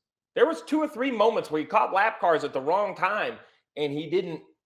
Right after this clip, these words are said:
overdrive the corner, didn't step out. Like, this is a momentum track. If you bobble, it's over. Truex is there. So I just think that this was, this was one,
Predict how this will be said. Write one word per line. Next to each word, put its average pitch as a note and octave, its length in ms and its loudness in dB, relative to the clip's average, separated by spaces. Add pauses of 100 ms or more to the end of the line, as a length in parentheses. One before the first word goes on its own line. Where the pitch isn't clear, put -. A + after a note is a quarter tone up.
(300)
overdrive F3+ 520 4
the C3+ 60 -6
corner, B2 340 -4
didn't G3+ 260 -2
step - 360 -2
out. - 200 -2
Like, C#3 120 -6
this D4+ 160 -6
is D4+ 60 -4
a C4+ 60 4
momentum F#3 460 0
track. A#3+ 340 -2
If B2 140 -6
you C#4+ 120 -4
bobble, D3+ 640 2 (200)
it's - 220 -2 (200)
over. A#3+ 220 4 (460)
Truex A#3+ 420 0
is F2+ 140 -12
there. D3 280 0 (460)
So A3 540 2 (640)
I G3+ 120 2
just A#3+ 240 -6
think G#3 300 -6
that D#3+ 220 -4
this F3 240 -10
was, E3 400 -8
this E3+ 260 -12
was D#3 200 -8
one, D3 600 -4